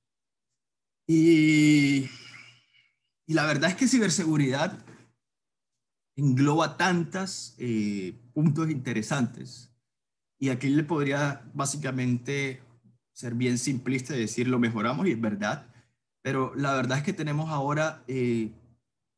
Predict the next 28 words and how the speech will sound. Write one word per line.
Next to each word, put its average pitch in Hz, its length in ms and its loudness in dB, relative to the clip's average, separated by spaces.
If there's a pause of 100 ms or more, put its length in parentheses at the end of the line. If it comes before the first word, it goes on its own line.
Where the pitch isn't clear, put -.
(180)
protocolos, 147 920 -2
no 139 80 -8
solo 151 240 -4
protocolos, 107 600 -8
pero 113 220 -6
certificaciones 123 840 -8
como 131 200 -4
el 113 440 0
U 131 120 -2
L 135 220 -6
cap, - 340 -2 (360)
que 127 100 0
les 127 140 2
dan 123 180 0
a 135 40 -2
ustedes 143 280 -4
la 139 140 -4
certeza 127 800 -6 (260)
de - 80 -14
que 110 400 -4
nuestros 131 800 -4
sistemas, - 1300 -4
y 110 80 -12
cuando 104 220 -8
hablo 113 100 -2
de 127 60 -6
sistemas 123 380 -8
son, - 380 -8